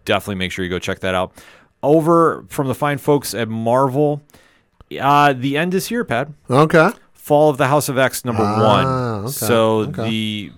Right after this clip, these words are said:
Speaker 1: bookends to the original start of the Krakoan era are now gar-, are now starting to come out. So this one definitely has a lot of moving parts involved.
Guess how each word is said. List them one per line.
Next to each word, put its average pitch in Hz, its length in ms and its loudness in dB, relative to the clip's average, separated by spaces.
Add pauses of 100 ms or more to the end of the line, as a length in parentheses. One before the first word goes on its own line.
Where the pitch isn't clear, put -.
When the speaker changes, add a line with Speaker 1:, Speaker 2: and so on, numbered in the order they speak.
(140)
Speaker 1:
bookends 135 800 -4
to 110 640 -6
the 101 140 -8
original 113 340 -4
start 117 320 -2
of 98 120 -8
the 104 60 -8
Krakoan 110 420 -6
era 104 300 -2
are 101 160 0
now 104 320 -2
gar-, 101 340 -4
are 104 280 -4
now 107 200 -4
starting 104 280 -8
to - 40 -14
come 107 120 -8
out. 104 200 -4 (400)
So 107 380 0
this 123 300 -2
one 143 400 0
definitely 131 800 -6
has 113 300 -4
a 107 80 -6
lot 101 340 -6
of 110 60 -8
moving 110 300 -10
parts 110 340 -10
involved. 101 560 -8